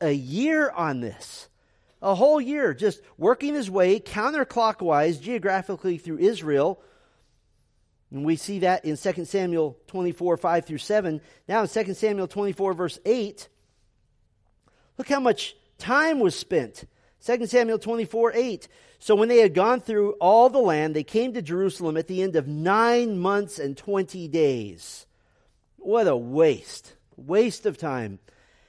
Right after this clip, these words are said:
And so now Joab comes back with totals. And we learn something new,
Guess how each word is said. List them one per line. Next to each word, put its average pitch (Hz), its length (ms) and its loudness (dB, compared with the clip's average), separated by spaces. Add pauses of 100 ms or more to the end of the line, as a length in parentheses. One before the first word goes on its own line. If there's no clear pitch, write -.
(600)
And 180 140 -2
so 220 100 4
now 233 280 4
Joab 214 420 4
comes 190 300 -8
back 156 280 -2
with 165 120 -6
totals. 185 680 -4 (260)
And 175 160 -2
we 165 120 2
learn 233 280 -2
something 180 400 -6
new, 139 360 -4